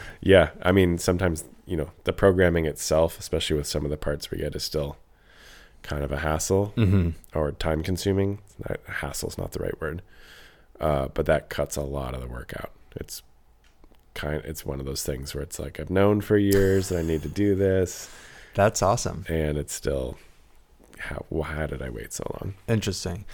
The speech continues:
Speaker 1: Yeah.
Speaker 2: And d-, I remember you were working on a post, a custom post. Is
Speaker 1: Still,
Speaker 2: that
Speaker 1: still in process.
Speaker 2: Okay.
Speaker 1: Um,
Speaker 2: So you don't have your rotary offsets?
Speaker 1: Rotary fixture offsets are not in place yet. That will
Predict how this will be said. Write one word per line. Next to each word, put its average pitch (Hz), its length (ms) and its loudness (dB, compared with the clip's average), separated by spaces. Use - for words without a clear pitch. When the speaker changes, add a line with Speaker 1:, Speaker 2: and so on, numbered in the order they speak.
Speaker 1:
Yeah. 143 120 4
Speaker 2:
And 127 240 4
d-, - 180 -4
I 123 120 6
remember 123 340 6
you 113 140 8
were 104 80 8
working 98 260 6
on 90 100 4
a 85 80 0
post, - 600 0
a 95 60 -4
custom 95 340 0
post. - 460 -2
Is - 60 -16
Speaker 1:
Still, 101 180 4
Speaker 2:
that 92 260 4
Speaker 1:
still 95 220 4
in 92 80 4
process. 78 640 2
Speaker 2:
Okay. 87 260 2
Speaker 1:
Um, 82 340 2
Speaker 2:
So 82 80 0
you 107 40 4
don't 98 200 4
have 90 220 0
your 82 440 0
rotary 87 800 -2
offsets? 80 640 -4
Speaker 1:
Rotary 80 240 2
fixture 78 420 -4
offsets - 460 -2
are - 80 -2
not 78 380 -4
in 87 200 -2
place 80 420 -2
yet. 76 300 -4
That 98 480 0
will 87 420 0